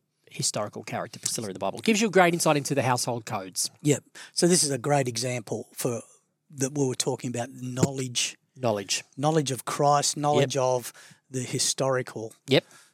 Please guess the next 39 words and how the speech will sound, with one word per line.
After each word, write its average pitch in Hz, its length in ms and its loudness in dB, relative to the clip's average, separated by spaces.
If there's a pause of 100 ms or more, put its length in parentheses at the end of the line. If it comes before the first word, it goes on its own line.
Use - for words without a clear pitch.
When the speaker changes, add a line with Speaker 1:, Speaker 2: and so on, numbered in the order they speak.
Speaker 2:
settings, 123 720 0
and 113 160 -14
that 123 140 -10
really 143 320 0
help 131 340 0
to, 110 280 -6 (340)
to 113 220 -10
unpack 127 520 -8
the - 80 -12
Bible, 110 340 -10
doesn't 117 280 -16
it? - 60 -20 (160)
Speaker 1:
Yeah, 151 180 6
well, 131 80 2
we 147 100 4
don't 180 240 6
have 151 220 4
that. 139 220 -2
We 156 100 -2
make 147 200 2
the 139 60 -6
Bible 135 240 4
say 143 200 4
things - 200 -6
it's 123 140 -8
not 135 140 -6
saying, 131 460 -4 (560)
and 117 120 0
we 117 60 -4
Speaker 2:
Spot 113 100 -2
Speaker 1:
get 135 100 4
Speaker 2:
on. 120 60 4
Speaker 1:
ourselves 123 500 0
and 120 120 -6
we 113 120 -4
offend 113 320 -4
people 110 280 -6
unnecessarily. 104 680 -6
Speaker 2:
Yeah. 113 240 -6